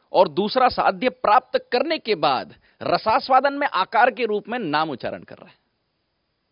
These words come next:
एक में नाम को धरने का प्रयास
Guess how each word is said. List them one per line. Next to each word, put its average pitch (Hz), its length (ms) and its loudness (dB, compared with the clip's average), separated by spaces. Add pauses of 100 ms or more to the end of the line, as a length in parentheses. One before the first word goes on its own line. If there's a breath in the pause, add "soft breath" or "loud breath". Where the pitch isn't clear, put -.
(320)
एक 220 300 2
में 285 320 -6 (480)
नाम 156 460 -2
को 277 160 -8
धरने 180 440 -8
का 285 120 -2
प्रयास 185 600 -4